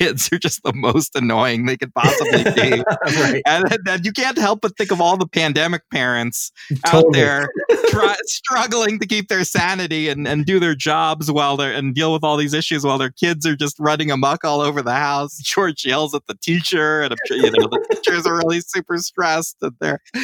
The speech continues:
Speaker 1: you know, and suddenly you're like, "Oh yeah, this is, like, weirdly resonant to,
Speaker 2: It
Speaker 1: to
Speaker 2: all makes sense. Yeah.
Speaker 1: It all makes sense." Uh, but the other thing I think that's really fascinating is I, you know, I think everybody remembers those last twenty minutes, especially the ending, which is uplifting.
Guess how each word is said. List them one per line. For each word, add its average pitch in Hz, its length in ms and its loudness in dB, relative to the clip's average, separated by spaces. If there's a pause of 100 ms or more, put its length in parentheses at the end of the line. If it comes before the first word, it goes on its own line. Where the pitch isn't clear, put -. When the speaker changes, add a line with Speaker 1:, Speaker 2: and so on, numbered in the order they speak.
(320)
Speaker 1:
you 196 120 2
know, 156 200 2
and 165 140 -2
suddenly 233 240 0
you're 190 100 0
like, 180 180 0
"Oh 285 140 0
yeah, 311 220 0
this 330 140 -4
is, 392 160 0
like, 254 240 0
weirdly 269 380 0
resonant 254 560 0
to, 180 220 4
Speaker 2:
It 147 120 2
Speaker 1:
to 156 100 0
Speaker 2:
all 170 140 4
makes 165 280 0
sense. 143 360 0
Yeah. 139 260 2
Speaker 1:
It 175 120 -6
all 175 240 -4
makes 170 320 -4
sense." 165 420 -4
Uh, - 100 -2
but 208 200 -2
the 262 100 -2
other 302 120 0
thing 466 220 -4
I 415 40 -2
think 254 180 -6
that's 240 160 -4
really 220 200 0
fascinating 180 560 -2
is 156 160 -2
I, 220 300 0
you 202 100 -2
know, 196 200 -2
I 190 120 -2
think 262 180 -10
everybody 247 320 -4
remembers 131 420 0
those 104 160 -2
last 104 320 -2
twenty 101 280 -2
minutes, 90 560 -6
especially 135 320 -4
the 92 120 -4
ending, 87 680 -4
which - 160 -6
is 110 80 0
uplifting. 107 800 -2